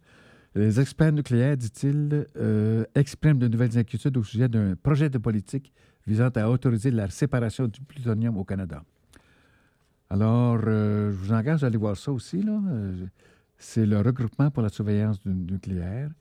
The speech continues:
qui, en un communiqué de presse, dont le titre est « Les experts nucléaires expriment de nouvelles inquiétudes au sujet d'un projet politique visant à autoriser la séparation du plutonium au Canada. »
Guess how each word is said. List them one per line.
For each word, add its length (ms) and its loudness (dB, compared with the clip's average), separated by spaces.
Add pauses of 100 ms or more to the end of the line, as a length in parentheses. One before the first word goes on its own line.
(800)
qui, 260 -4
en 360 0
un 140 2
communiqué 360 -2
de 60 -4
presse, 220 0
dont 100 0
le 100 0
titre 380 -4
est « 220 -2 (340)
Les 240 -2
experts 320 0
nucléaires 560 -4
expriment 420 -2
de 80 -2
nouvelles 340 -4
inquiétudes 460 -8 (260)
au 120 -6
sujet 260 -6
d'un 140 -4
projet 300 -8
politique 560 -8 (400)
visant 280 0
à 160 -4
autoriser 640 -2 (800)
la 180 0
séparation 800 0
du 160 -4
plutonium 720 -2 (240)
au 220 -2 (340)
Canada. » 480 -2